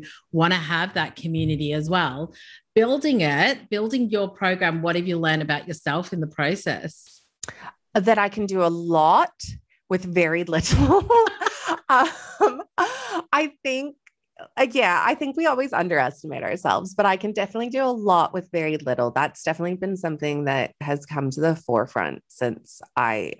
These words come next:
Speaker 2: I've launched it, and now I'm supporting it and I'm supporting the women in it. But also it's made me just, like,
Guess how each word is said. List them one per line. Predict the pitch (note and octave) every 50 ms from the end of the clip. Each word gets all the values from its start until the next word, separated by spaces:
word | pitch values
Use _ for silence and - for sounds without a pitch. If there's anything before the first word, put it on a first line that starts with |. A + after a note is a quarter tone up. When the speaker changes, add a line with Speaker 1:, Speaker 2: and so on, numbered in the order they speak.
| _ -
Speaker 2:
I've | - C#3 C3 C3
launched | C#3 C3+ C3+ B2 B2+ C#3+ C#3+ - - - -
it, | C#3+ C#3 C3+ A#2 - -
and | C3+ C3+
now | C3+ C3 B2 B2+ C3
I'm | C3 C3 B2+
supporting | B2+ - C#3+ C#3 - - - C3+ C3+ C#3 C#3+ C#3 C#3 C3+
it | C#3 C3+ C3 C3+ C#3 - -
and | - C3 B2 B2 B2+ C3 B2+ -
I'm | B2+ C3+
supporting | - - - - C#3+ C#3 C#3 C#3
the | C#3
women | C#3+ C#3 C3+ C3+ C#3 C3+ C3+
in | - - C3 C#3
it. | D3 D#3+ E3 D#3+ - - - - - - - G3 F#3 _
But | - G#3+ G#3 - -
also | E3 E3+ F3+ F3+ - A3+ A#3 A#3
it's | A#3+ - A3+ A3 A3 - -
made | G3 F#3+ F3+ F3 F3+ E3+ E3+
me | F#3+ F#3 F#3 F3+
just, | F3+ - E3 D#3+ E3 - -
like, | E3 D3+ D3+ D#3 D3 - -